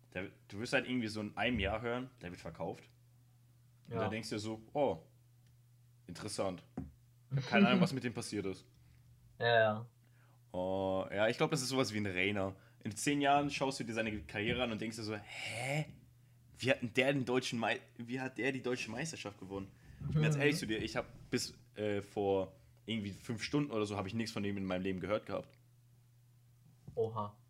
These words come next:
Speaker 1: Also ich wusst-, ich kannte den nicht. Ich weiß nicht, ob du
Speaker 2: Ja.
Speaker 1: den kanntest, aber
Speaker 2: Ja,
Speaker 1: als ich
Speaker 2: um ehrlich
Speaker 1: Saar
Speaker 2: zu sein,
Speaker 1: gehört
Speaker 2: auch
Speaker 1: hab,
Speaker 2: durch
Speaker 1: hab ich erst mal so an
Speaker 2: Fußballspielen.
Speaker 1: Malang Saar oder so gedacht oder I-, Ismaila
Speaker 2: Mhm.
Speaker 1: Saar, aber nicht an ihn.
Speaker 2: Mhm.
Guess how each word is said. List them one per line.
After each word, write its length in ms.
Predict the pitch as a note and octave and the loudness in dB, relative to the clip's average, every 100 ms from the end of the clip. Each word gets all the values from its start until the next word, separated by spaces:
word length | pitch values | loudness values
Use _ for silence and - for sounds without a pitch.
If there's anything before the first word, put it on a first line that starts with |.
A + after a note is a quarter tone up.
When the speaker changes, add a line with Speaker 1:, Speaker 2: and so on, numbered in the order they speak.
| _ - | _ -8
Speaker 1:
Also 140 | G#2 | -4
ich 180 | G#2 F#2+ | -4 0
wusst-, 280 | C3+ E3+ - | 0 0 -4
ich 180 | - - | -10 -8
kannte 300 | - E3 D#3+ | 0 2 2
den 160 | A#3 G3 | -4 -6
nicht. 220 | F2 - _ _ _ _ | -8 -12 _ _ _ _
Ich 100 | - | -6
weiß 120 | A#2 | -4
nicht, 100 | A#2+ | -4
ob 100 | G2+ | -2
du 80 | - | 4
Speaker 2:
Ja. 120 | B2 | 6
Speaker 1:
den 60 | A2+ | 6
kanntest, 320 | G2 G2 G2 | 4 -2 -2
aber 240 | F#2 F#2 D#2+ - - - - - | -2 -2 -6 -16 -20 -20 -20 2
Speaker 2:
Ja, 120 | G#2+ | 10
Speaker 1:
als 140 | A2 | 12
ich 60 | A2 | 10
Speaker 2:
um 60 | |
ehrlich 140 | A2+ A#2 | 8 6
Speaker 1:
Saar 140 | C3+ | 8
Speaker 2:
zu 80 | D3+ | 8
sein, 60 | A#2+ | 8
Speaker 1:
gehört 160 | A#2 | 6
Speaker 2:
auch 40 | A#2+ | 6
Speaker 1:
hab, 60 | |
Speaker 2:
durch 80 | A2+ | 4
Speaker 1:
hab 80 | A#2 | 2
ich 160 | A2+ A#2 | 2 2
erst 180 | A2 | 2
mal 100 | A#2 | 4
so 100 | G#2 G2+ | 4 4
an 60 | |
Speaker 2:
Fußballspielen. 60 | G2 | 4
Speaker 1:
Malang 280 | F#2+ G2 G2 | 4 4 2
Saar 400 | F#2 G#2+ B2 A#2+ | 0 4 4 4
oder 160 | G#2+ | 2
so 140 | G#2 G2+ | -2 -4
gedacht 360 | G2 G#2 G#2+ | -2 -2 -4
oder 320 | F2+ F2+ F2 - - - - - | -8 -6 -8 -10 -20 -20 -20 -10
I-, 220 | G#2 - | -8 -6
Ismaila 420 | B2+ A2 C3+ A#2 | -4 0 4 6
Speaker 2:
Mhm. 40 | A2 | 6
Speaker 1:
Saar, 380 | A2+ A#2 A2 - - _ _ - | 4 2 2 -4 -20 _ _ -8
aber 200 | E2+ D#2+ | -6 -6
nicht 420 | F#2+ C3 C3+ - | -2 0 -2 -4
an 220 | F#2 F2 - - _ | -4 -6 -14 -20 _
ihn. 260 | C#3 D3+ G#2+ - - - - - - - - _ _ - | -4 -4 -4 -14 -20 -20 -20 -20 -20 -20 -20 _ _ -12
Speaker 2:
Mhm. 400 | A#2+ A2+ A2 | -8 -8 -10